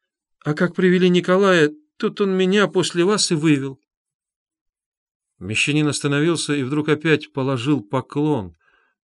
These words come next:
коснувшись перстом пола. «За оговоры, за злобу мою, простите». «Бог простит», —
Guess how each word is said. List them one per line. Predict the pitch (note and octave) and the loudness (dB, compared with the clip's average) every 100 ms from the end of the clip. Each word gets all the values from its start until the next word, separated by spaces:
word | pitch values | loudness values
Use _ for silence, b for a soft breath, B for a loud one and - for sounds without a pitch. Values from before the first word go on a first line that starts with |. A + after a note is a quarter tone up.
| _ | _
коснувшись | - F#2+ - C#3 - A#2+ | -12 -8 -4 -4 -4 -10
перстом | - A#2 - - B2 | -8 -8 -6 -4 -4
пола. | A2 A2 F#2+ F#2+ _ _ _ _ _ _ _ _ _ _ _ _ - | -4 -6 -6 -12 _ _ _ _ _ _ _ _ _ _ _ _ -12
«За | B2 D#3 D#3 | -4 -2 0
оговоры, | C#3+ C#3+ D3+ C#3+ B2 | 0 2 4 2 2
за | A2+ B2 | -2 -4
злобу | A#2 C#3+ D#3 A2 | -4 -2 0 -2
мою, | A2 G#2+ G2+ G#2+ b b b b _ | -4 -4 -6 -12 b b b b _
простите». | - C3+ B2 - F#3+ D3+ - C#3+ _ _ _ _ _ _ _ _ _ _ _ _ _ _ _ _ _ _ - | -6 -6 -6 -6 -6 -6 -10 -20 _ _ _ _ _ _ _ _ _ _ _ _ _ _ _ _ _ _ -18
«Бог | F#2+ G2+ A2 - | -10 -8 -8 -8
простит», — | G2+ - G2+ - - | -10 -10 -12 -14 -18